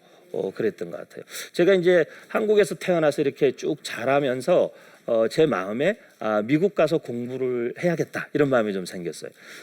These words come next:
근데 이제 미국을 그럼 어떻게 갈 건가? 이제 저희 아버지에게 제가 이제 "저 미국 가서 공부를 하고 싶습니다." 그랬더니 저희 아버지가 이제, "아, 그럼 가라." 이렇게 쉽게 말씀하셨어요. 근데 이제 우리 어머니가 옆에서 되게 어렵게 "돈은 누가 주는데?" 이렇게 말씀하셨어요.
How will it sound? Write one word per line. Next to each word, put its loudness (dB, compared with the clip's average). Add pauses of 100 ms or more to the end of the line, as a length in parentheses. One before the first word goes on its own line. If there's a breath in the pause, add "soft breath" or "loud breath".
근데 2
이제 2
미국을 4
그럼 0
어떻게 0
갈 -4
건가? -2 (220)
이제 0
저희 2
아버지에게 2 (280 loud breath)
제가 0
이제 2
"저 0
미국 -2
가서 2
공부를 -6
하고 -2
싶습니다." -4
그랬더니 0 (220 loud breath)
저희 0
아버지가 0
이제, -4 (340 loud breath)
"아, -14
그럼 0
가라." -2 (200)
이렇게 2 (140)
쉽게 0
말씀하셨어요. -2 (400 loud breath)
근데 4
이제 4
우리 8
어머니가 6
옆에서 0
되게 0
어렵게 2 (220 loud breath)
"돈은 -2
누가 0
주는데?" 0
이렇게 2
말씀하셨어요. -4